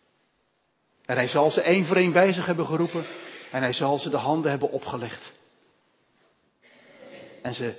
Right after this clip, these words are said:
hebben vervuld met de Heilige Geest. En gezegd hebben: "Ga dan nu op weg." Dat hebben we gelezen. "Ik geef je de macht over iedere boze kracht en macht over iedere onreine geest. Ik geef je het gezag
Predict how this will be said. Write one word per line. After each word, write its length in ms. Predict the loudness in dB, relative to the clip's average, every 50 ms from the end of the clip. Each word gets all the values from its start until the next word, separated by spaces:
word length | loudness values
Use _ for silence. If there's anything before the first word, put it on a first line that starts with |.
| -14 -16 -12
hebben 220 | -10 -8 -8 -8
vervuld 460 | -10 -12 -14 -10 -6 -6 -6 -6 -6
met 100 | -8 -8
de 60 | -8 -6
Heilige 360 | -4 -4 -4 -4 -6 -8 -12
Geest. 500 | -10 -8 -8 -8 -8 -8 -12 -14 -16 -18 -20 _ _ _ _ _ _ _ _ _ _ _ _ _ _
En 120 | -12 -10
gezegd 340 | -10 -8 -8 -10 -10 -10 -10
hebben: 260 | -12 -12 -12 -14 -16 -18 _ _ _ _ _ _ _ _ _ _ _ _ _ _ _ _ _ _
"Ga 260 | -12 -4 -2 -2 -2
dan 160 | -2 -4 -4
nu 140 | -4 -6 -4
op 180 | -6 -8 -8 -8
weg." 320 | -12 -12 -12 -14 -16 -18 -20 _ _ _ _ _ _ _ _ _ _ _
Dat 140 | -10 -8
hebben 180 | -8 -8 -6 -6
we 100 | -6 -4
gelezen. 480 | -4 -2 -2 -2 -2 -4 -8 -12 -16 -18 -20 -20 -20 _ _ _ _ _ _ -6
"Ik 140 | -6 -4
geef 280 | 2 4 4 4 4 2
je 80 | 4 4
de 100 | 4 4
macht 380 | 6 4 2 2 0 -2 0
over 300 | 4 4 4 4 4 0
iedere 300 | 0 0 0 0 0 0
boze 440 | 2 4 4 4 2 2 -2 -6 -6
kracht 320 | -4 -4 -4 -4 -6 -4
en 140 | -4 -2 0
macht 280 | 2 2 0 0 -2 -4
over 260 | -4 -4 -4 -6 -8 -6
iedere 300 | -6 -2 0 0 -2 0
onreine 440 | -2 -2 0 0 0 0 0 -4 -6
geest. 400 | -10 -12 -12 -14 -14 -14 -16 -18 -20 _ _ _ _ _ _ -20 -20 -16
Ik 100 | -14 -8
geef 280 | -6 -4 -4 -4 -4
je 80 | -6 -8
het 120 | -10 -10
gezag 480 | -10 -10 -4 -4 -4 -4 -4 -8 -14